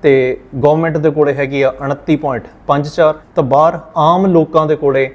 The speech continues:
ਵਨ ਪੁਆਇੰਟ ਸੈਵਨ ਏਟ, ਪੌਣੇ ਕੁ ਦੋ ਪਰਸੈਂਟ ਸਿਰਫ ਜਿਹੜਾ ਹਿੱਸਾ ਵਾ, ਉਹ ਆਮ ਲੋਕਾਂ ਕੋਲੇ, ਬਾਕੀ ਸਾਰਾ ਬਹੁਤ ਵੱਡੇ ਇਨਵੈਸਟਰਸ ਦੋ ਪਾਰਟੀਆਂ ਦੇ ਕੋਲੇ ਹੈਗਾ। ਤਾਂ ਇੱਕ ਕੰਪਨੀ ਜਿਹੜੀ ਕਿ ਬਹੁਤ ਹੀ ਵਧੀਆ, ਫੰਡਾਮੈਂਟਲੀ ਸਟਰੋਂਗ ਆ। ਤੇ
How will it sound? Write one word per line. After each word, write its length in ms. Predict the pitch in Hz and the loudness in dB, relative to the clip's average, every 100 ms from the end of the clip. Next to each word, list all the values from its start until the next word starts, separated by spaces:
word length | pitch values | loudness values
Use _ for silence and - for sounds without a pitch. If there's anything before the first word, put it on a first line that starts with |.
| - 139 | -4 -2
ਵਨ 160 | 143 | 0
ਪੁਆਇੰਟ 200 | 131 143 | -2 -4
ਸੈਵਨ 280 | 139 131 143 | 0 0 0
ਏਟ, 140 | 151 | -4
ਪੌਣੇ 380 | 151 175 180 208 | -2 0 2 2
ਕੁ 100 | 208 | 0
ਦੋ 220 | 156 165 | 2 2
ਪਰਸੈਂਟ 560 | 170 165 151 143 139 135 - - - | 0 -4 -6 -6 -6 -12 -20 -20 -20
ਸਿਰਫ 440 | - 180 202 196 196 190 - _ _ - | -4 0 0 -2 -6 -8 -18 _ _ -2
ਜਿਹੜਾ 480 | 156 165 165 165 - - | 0 2 0 -2 -12 -6
ਹਿੱਸਾ 340 | 143 - 165 160 | -4 0 0 0
ਵਾ, 200 | 156 156 - | -2 -6 -2
ਉਹ 180 | 208 208 | 2 4
ਆਮ 220 | 147 156 | 2 2
ਲੋਕਾਂ 320 | 147 143 151 | 0 0 -2
ਕੋਲੇ, 220 | 147 147 143 | -2 -2 0
ਬਾਕੀ 300 | 135 - 147 | -2 -4 -4
ਸਾਰਾ 360 | 147 139 139 - - - | -2 -2 -4 -10 -20 -6
ਬਹੁਤ 280 | 131 165 175 | 0 2 2
ਵੱਡੇ 420 | 135 127 147 147 160 | -2 2 2 0 -4
ਇਨਵੈਸਟਰਸ 520 | 139 131 131 - 135 | -2 0 0 -2 0
ਦੋ 240 | 127 175 | 2 2
ਪਾਰਟੀਆਂ 460 | 185 160 151 147 143 | 2 -4 -4 -6 -6
ਦੇ 80 | 147 | -4
ਕੋਲੇ 240 | 147 143 | -4 -2
ਹੈਗਾ। 260 | 147 147 147 - | -4 -8 -6 -2
ਤਾਂ 200 | 143 139 - | -2 -2 -4
ਇੱਕ 200 | 156 - | -2 -2
ਕੰਪਨੀ 560 | - 151 156 180 175 - - | -2 -2 -2 -4 -4 -8 -4
ਜਿਹੜੀ 360 | 131 160 180 175 | 2 4 4 2
ਕਿ 140 | 170 | -2
ਬਹੁਤ 440 | 139 151 165 170 | 0 0 0 0
ਹੀ 60 | 165 | -2
ਵਧੀਆ, 480 | 139 139 165 165 156 | -2 -4 -4 -4 -8
ਫੰਡਾਮੈਂਟਲੀ 680 | 147 139 147 147 147 151 156 | -8 -6 -4 -4 -6 -2 -2
ਸਟਰੋਂਗ 420 | 151 - 143 139 | -2 -6 -6 -6
ਆ। 120 | 135 131 | -6 -4
ਤੇ 260 | - 127 | -2 -2